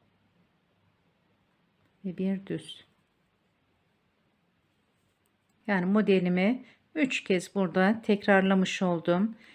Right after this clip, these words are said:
Şimdi son kısımdayım. Modelimi tamamladıktan sonra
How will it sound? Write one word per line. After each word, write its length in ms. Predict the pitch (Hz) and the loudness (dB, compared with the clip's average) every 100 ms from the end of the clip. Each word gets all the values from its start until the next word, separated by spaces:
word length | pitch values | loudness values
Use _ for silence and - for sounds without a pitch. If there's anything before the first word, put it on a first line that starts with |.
| _ | _
Şimdi 240 | - 226 190 | -4 -2 -2
son 400 | - 254 262 262 | 2 6 6 6
kısımdayım. 720 | 220 - 196 180 180 175 202 | -2 0 0 2 2 2 2
Modelimi 480 | 214 190 196 196 190 | 2 2 2 0 0
tamamladıktan 800 | 202 190 190 185 190 - 202 202 | 0 2 2 0 -2 2 2 2
sonra 640 | - 190 175 160 165 | 0 -2 0 0 -2